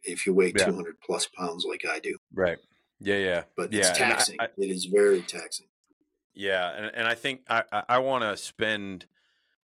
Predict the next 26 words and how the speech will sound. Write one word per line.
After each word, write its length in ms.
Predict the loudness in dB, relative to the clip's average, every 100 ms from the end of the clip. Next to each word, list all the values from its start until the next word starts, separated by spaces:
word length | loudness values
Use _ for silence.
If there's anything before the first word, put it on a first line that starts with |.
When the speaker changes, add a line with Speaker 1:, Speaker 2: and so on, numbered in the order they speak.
| -2
Speaker 2:
a 60 |
lot 320 | 0 2 2
of 60 | 0
time 240 | 0 0 0
talking 420 | 0 0 -2 -6
about 420 | -2 0 0 -2
the, 280 | -4 -2 -4 -6
the 160 | -6
pack, 520 | -4 -2 0 -2 -4 -12
the 80 | -6
rucking, 560 | -2 -2 -2 -12 -10
and 100 | -4
all 160 | -2 0
that, 240 | -2 -2
that 220 | -2 -2
stuff. 500 | -2 0 0 0 -6 -6
Um, 400 | -4 -4 -6 -8
I, 160 | -8 -6 -6 -2
I 80 | 4
Speaker 1:
Mm-hmm. 0 |
Speaker 2:
think 280 | 6 4 2
that, 200 | -2 -4 -8 -20 -20 _
you 100 | -6
know, 100 | -4
we're 100 | -4
just 280 | -2 -2 -4